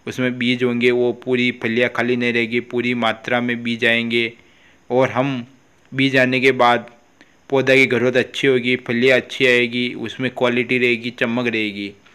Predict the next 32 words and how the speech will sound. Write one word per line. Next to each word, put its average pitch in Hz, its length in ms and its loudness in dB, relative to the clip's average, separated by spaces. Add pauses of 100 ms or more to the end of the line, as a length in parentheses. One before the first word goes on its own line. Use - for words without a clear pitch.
(380)
ये 139 160 4
सभी 139 320 0
बातें 127 500 2 (380)
आपको 127 380 0
पौधे 123 360 0
में 123 160 -2
देखने 113 300 -2
को 123 80 -4
मिलेगी 117 440 -2
और 120 260 -2
आपको 110 420 0 (400)
लास्ट 120 400 0
में 143 120 -4
जाके 123 280 0
उत्पादन 113 540 -4
में 117 240 -4
भी 117 140 -4
आपको 110 320 -4
अधिक 104 460 -6 (340)
बढ़ोतरी 120 440 -4
होगी। 92 420 -8 (340)
तो - 80 -8
ये 135 180 2
सल्फर 127 400 -4
बांधने 110 400 -4
के 110 120 -6
फ़ायदे 104 500 -4
थे। 101 80 -8 (540)
तो 139 100 -2
किसान 143 380 0
वीरों, 143 280 2
यह 139 320 2